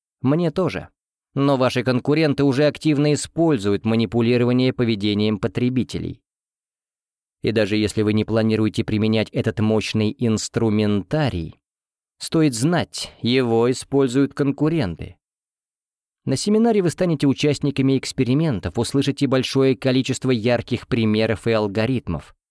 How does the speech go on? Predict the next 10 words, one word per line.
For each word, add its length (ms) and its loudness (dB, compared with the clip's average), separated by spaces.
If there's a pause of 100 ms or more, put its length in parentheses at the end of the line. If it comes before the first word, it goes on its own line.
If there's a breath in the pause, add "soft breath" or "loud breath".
(720)
Семинар 560 2
ориентирован 720 2
на 80 2
руководителей 720 0
и 140 -2
специалистов 800 -4
отделов 460 -2
маркетинга 600 -2
и 200 -4
рекламы. 520 -6